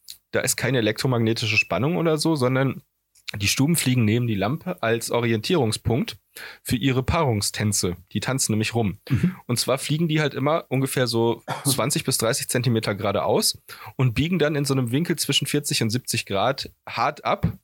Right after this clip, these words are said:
Speaker 1: und, äh, fliegen dann weiter. Und wenn mehrere
Speaker 2: Ja.
Speaker 1: Fliegen da sind, <clears throat> begeben die sich in mehrere Ebenen. Also,
Speaker 2: Ja, klar.
Speaker 1: je cooler du bist, desto weiter oben darfst du fliegen.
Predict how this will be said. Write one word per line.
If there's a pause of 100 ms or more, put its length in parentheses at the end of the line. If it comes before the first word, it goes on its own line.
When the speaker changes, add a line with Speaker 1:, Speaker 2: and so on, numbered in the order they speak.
(560)
Speaker 1:
und,
äh,
fliegen
dann
weiter. (400)
Und
wenn
mehrere
Speaker 2:
Ja.
Speaker 1:
Fliegen
da
sind, (160)
<clears throat>
begeben
die
sich
in
mehrere
Ebenen. (680)
Also,
Speaker 2:
Ja,
klar.
Speaker 1:
je
cooler
du
bist,
desto
weiter
oben
darfst
du
fliegen.